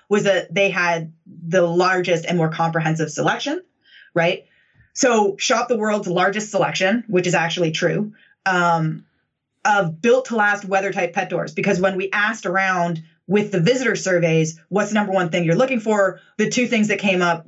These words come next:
were re-, like, being weather tight and being durable. So quality and, and durability. And then when we talked to the customer survey, like, we, uh, surveyed the customers, they said the number one benefit that they got from, uh,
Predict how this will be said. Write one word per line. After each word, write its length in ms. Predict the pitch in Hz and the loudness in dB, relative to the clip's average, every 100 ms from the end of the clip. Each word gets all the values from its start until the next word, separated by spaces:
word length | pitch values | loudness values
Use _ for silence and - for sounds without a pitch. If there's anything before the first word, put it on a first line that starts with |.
| 165 | -2
were 440 | 175 170 160 156 165 | 2 4 2 0 -2
re-, 360 | 165 208 202 - | 0 0 0 -2
like, 400 | 180 160 - - | -2 -2 -4 -2
being 360 | 208 190 180 160 | 0 2 2 0
weather 260 | 196 196 | 0 0
tight 400 | 180 170 160 160 | 0 0 0 -2
and 240 | 180 165 160 | -2 -2 0
being 260 | 175 160 | 2 2
durable. 500 | 160 175 156 - - - | 2 2 0 -4 -10 -2
So 180 | 202 | 0
quality 640 | 180 202 175 165 160 160 - _ | 0 0 0 0 -2 -4 -12 _
and, 340 | 165 147 - - _ _ - | -4 -2 -4 -8 _ _ -2
and 220 | 165 160 | 0 2
durability. 640 | 170 160 214 185 165 160 - - | 2 2 2 2 2 0 -4 -2
And 140 | 208 | 2
then 120 | 208 208 | 4 4
when 120 | 196 | 2
we 100 | 185 | -2
talked 260 | 175 175 | -2 -2
to 60 | 180 | -4
the 80 | 175 | -6
customer 400 | - 330 285 202 | -4 -4 -2 -4
survey, 540 | 160 185 170 160 160 | 0 0 2 2 0
like, 240 | 196 170 170 | 0 0 -2
we, 320 | 185 185 165 - | -2 0 0 -2
uh, 160 | 175 | -2
surveyed 300 | 160 320 294 | 0 0 0
the 40 | 160 | 0
customers, 440 | 277 269 220 190 - - - | -2 0 -2 -2 -6 -8 -2
they 100 | 202 | 0
said 220 | 214 170 | 0 0
the 80 | 202 | 2
number 260 | 196 196 | 2 2
one 200 | 190 170 | 2 0
benefit 400 | 160 180 170 170 | -2 -4 -2 -4
that 100 | 160 | -2
they 100 | 165 | -4
got 460 | 165 254 262 196 180 - _ _ _ _ _ | 0 2 2 0 -4 -14 _ _ _ _ _
from, 640 | _ 220 196 185 180 160 - _ _ _ _ | _ 0 0 0 -4 -10 -16 _ _ _ _
uh, 80 | - | -12